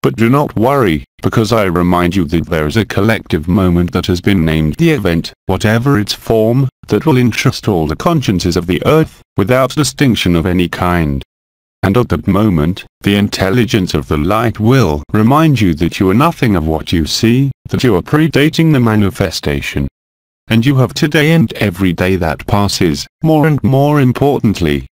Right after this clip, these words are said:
the opportunity to experience this. And Head Chief explained it to you, as well as Baidu, Eber, Enel Waden, Faham,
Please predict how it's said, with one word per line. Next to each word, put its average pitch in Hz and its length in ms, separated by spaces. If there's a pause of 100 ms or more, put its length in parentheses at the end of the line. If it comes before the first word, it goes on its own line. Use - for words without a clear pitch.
(140)
the 104 180
opportunity 147 720
to 120 160
experience 80 680
this. 73 480 (600)
And 147 160
Head 135 320
Chief - 340
explained 104 680
it 110 160
to 90 120
you, 85 360 (140)
as 95 200
well 113 200
as 131 120
Baidu, 131 500 (200)
Eber, 78 320 (160)
Enel 139 260
Waden, 87 480 (180)
Faham, 73 600